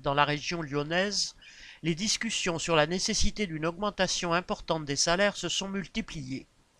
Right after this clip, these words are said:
D'autant qu'Arkema a fait autant de bénéfices dans les six premiers mois de deux mille vingt-deux que pendant toute l'année deux mille vingt et un. Devant l'absence de réponse de la part de la direction, ce sont les travailleurs postés de l'atelier P F, polymère fluoré,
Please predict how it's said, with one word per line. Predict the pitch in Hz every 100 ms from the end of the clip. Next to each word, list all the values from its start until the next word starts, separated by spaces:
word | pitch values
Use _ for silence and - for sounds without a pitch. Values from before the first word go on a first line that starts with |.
| _ - - - - - -
D'autant | 180 - 240
qu'Arkema | 226 196 - 185 233 226
a | - 160
fait | - 190
autant | 208 240
de | 220
bénéfices | 196 185 180 - 156 -
dans | 151
les |
six | 147 - -
premiers | - 214 202
mois | 180 160
de | 135
deux | 120 165
mille | 202 196
vingt-deux | 151 147 143 151 196 220 - - - - -
que |
pendant | - 202 214
toute | 208 - - -
l'année | 226 208
deux | 208 190
mille | 180 165
vingt | 160 143
et | 143
un. | 123 - _ _ _ _ _ _ _ _ _ - -
Devant | 175 196
l'absence | 247 233 - 240 170
de | 175
réponse | 180 - 220 180
de | 156
la | 156
part | 147 147
de | 139
la | 135
direction, | 131 131 - - 226 233 -
ce | -
sont | 170 226
les | 214
travailleurs | - 190 180 175 156
postés | - 202 - 196
de | 156
l'atelier | 147 165 175 160 151
P | 139 190 185
F, | 147 156 - - -
polymère | 156 151 151 143
fluoré, | - - 139 139 156 202